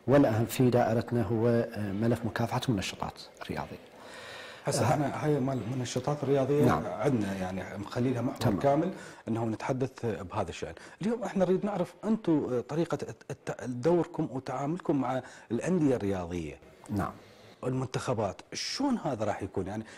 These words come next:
Speaker 2: يعني ال-، البعض يقول انه ال-، مثلًا موضوع الطب الرياضي فد منطقه مظلمه او يعني ما مسلطين الضوء عليها،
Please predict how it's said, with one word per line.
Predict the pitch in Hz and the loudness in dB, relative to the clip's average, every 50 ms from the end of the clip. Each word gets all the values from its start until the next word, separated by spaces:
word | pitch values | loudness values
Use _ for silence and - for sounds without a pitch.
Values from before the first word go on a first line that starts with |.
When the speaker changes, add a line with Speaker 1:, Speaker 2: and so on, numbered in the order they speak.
| - - | -4 2
Speaker 2:
يعني | 117 120 123 131 135 135 120 | 2 4 4 6 4 4 4
ال-، | 135 135 | 2 0
البعض | 131 - 131 123 117 165 185 214 185 165 | 0 0 0 2 4 4 4 4 4 2
يقول | 160 139 135 131 123 139 139 135 135 156 175 160 | 2 2 2 0 0 0 0 2 2 2 2 4
انه | 156 160 156 147 151 151 147 131 | 4 2 2 2 2 2 2 2
ال-، | 131 147 139 139 127 104 101 | 0 0 -2 -2 -4 -4 -4
مثلًا | 127 135 - - 139 139 | -6 -8 -8 -6 -6 -6
موضوع | 131 120 131 131 135 175 170 | -4 -4 -4 -4 -4 -4 -6
الطب | 160 - - 175 165 | -6 -6 -4 -4 -2
الرياضي | 180 - 170 160 156 151 143 147 143 139 127 - | -2 0 2 2 2 2 2 0 0 -2 -2 -4
فد | - 131 123 | -4 -4 -4
منطقه | 131 147 165 175 - 151 - - 131 123 113 98 104 104 107 | -2 -2 -2 -2 -4 -6 -2 -2 -2 -2 -2 -4 -4 -6 -4
مظلمه | 107 131 143 139 143 143 135 131 131 131 127 | -4 -4 -4 -2 -2 -2 0 -2 -2 -2 -4
او | - 113 117 117 110 107 90 87 107 | -4 -4 -4 -4 -4 -4 -6 -4 -6
يعني | 104 101 - 110 110 | -6 -6 -6 -6 -4
ما | 131 147 | -4 -4
مسلطين | 147 - - 127 123 120 123 120 117 | -4 -4 -4 -4 -4 -2 -2 -2 -2
الضوء | 113 98 120 120 113 | -2 -2 -2 -2 -2
عليها، | - 120 127 120 123 123 | -2 -4 -4 -4 -4 -4